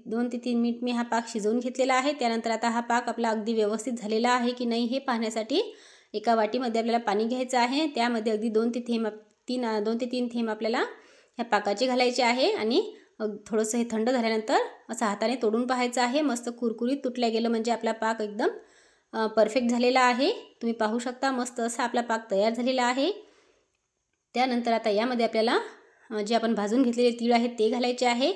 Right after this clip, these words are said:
आता इथं तीळ घालण्याची माझी व्हिडिओची क्लिप,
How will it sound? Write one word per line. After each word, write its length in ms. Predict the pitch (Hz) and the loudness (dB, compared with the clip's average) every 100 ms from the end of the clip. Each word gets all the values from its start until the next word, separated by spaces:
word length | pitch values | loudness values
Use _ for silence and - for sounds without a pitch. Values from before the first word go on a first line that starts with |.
| - - - _ | -4 -20 -20 _
आता 180 | 208 214 | -6 -2
इथं 280 | 226 233 359 | -2 2 0
तीळ 280 | 415 254 269 | 0 0 2
घालण्याची 880 | 240 226 220 - - 214 262 277 240 | 2 2 -2 -6 -14 -2 2 2 2
माझी 280 | 233 220 | 2 0
व्हिडिओची 340 | 226 214 233 247 | 0 0 0 -2
क्लिप, 300 | 240 330 | -2 -2